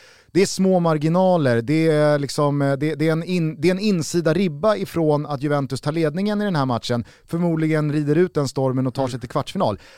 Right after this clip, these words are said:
Speaker 1: Är då Italien på en helt annan plats
Speaker 2: Exakt.
Speaker 1: fotbollsmässigt
Speaker 2: Nej, det är,
Speaker 1: än
Speaker 2: det,
Speaker 1: vad
Speaker 2: man
Speaker 1: man
Speaker 2: drar
Speaker 1: nu
Speaker 2: för
Speaker 1: är?
Speaker 2: stora växlar.
Speaker 1: Det är som det svenska U tjugoett-guldet tjugohundrafemton. Jag sa det då, jag har
Speaker 2: Det
Speaker 1: sagt
Speaker 2: gjorde du
Speaker 1: det ever
Speaker 2: sannerligen.
Speaker 1: since, att liksom så här,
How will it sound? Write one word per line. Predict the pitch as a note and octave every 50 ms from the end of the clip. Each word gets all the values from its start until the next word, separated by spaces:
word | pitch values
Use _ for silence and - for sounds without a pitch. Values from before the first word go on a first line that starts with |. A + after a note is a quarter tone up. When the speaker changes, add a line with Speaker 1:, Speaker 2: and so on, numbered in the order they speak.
| - - -
Speaker 1:
Är | - F3+ F3+ E3+ D#3+
då | C#3+ D#3 F#3 G#3 G#3+
Italien | F#3+ - - F#3 G3 G3+ G3 F3+ D#3
på | - D3+
en | D3
helt | B2+ C3 F#3+ G#3+ G#3+ G#3 F3+ - -
annan | F#3+ F#3 E3 D3 C#3+ C#3 C#3 C#3+
plats | - - A#3 G#3+ C#3+ -
Speaker 2:
Exakt. | C#3+ C#3 - - C#3+
Speaker 1:
fotbollsmässigt | - D#3 - - D3+ C#3 A#2 - G#3+ A#3 - F#3
Speaker 2:
Nej, | F#3 F#3
det | F#3+ G#3 G#3 G3+
är, | F3
Speaker 1:
än | F3 G3+
Speaker 2:
det, | G#3+
Speaker 1:
vad | - G#3+
Speaker 2:
man | G#3+
Speaker 1:
man | - -
Speaker 2:
drar | -
Speaker 1:
nu | C#4 -
Speaker 2:
för | -
Speaker 1:
är? | -
Speaker 2:
stora | G3+ G3 F#3+
växlar. | F3 E3 D#3 - - - C#3+ A2+ - C3
Speaker 1:
Det | F3
är | G3
som | - - G3 G3
det | F3+
svenska | - - G#3 G3+ F3 - - F#3
U | G3 G3 D3+
tjugoett-guldet | - - D#3+ B2 B2+ G3+ A3+ G#3+ F#3 F3+ -
tjugohundrafemton. | - F3+ E3 D#3+ C#3+ B2 A2+ F#3+ F3 C#3+ C3+ - - F#3 D3
Jag | D#3 D#3+
sa | - - F3 F3 E3
det | D#3+ E3 E3 E3 D#3
då, | C#3+ C3+ C3+ B2+ G#3 A3 A3 G#3+ G#3 F#3+ F3
jag | F3
har | E3+ E3+
Speaker 2:
Det | -
Speaker 1:
sagt | F3+ A#3+
Speaker 2:
gjorde | D4 B3+ B3
du |
Speaker 1:
det | G3+ D#3
ever | - A3+ F#3
Speaker 2:
sannerligen. | E3 E3 D3+ - C#3+ C#3 C3+
Speaker 1:
since, | F3 A#3 E3 A#2+ A#2 G#2+ - C#3+
att | C#3 -
liksom | D3+ C#3+ - D3 C#3 C3
så | D#3
här, | C#3+ C3+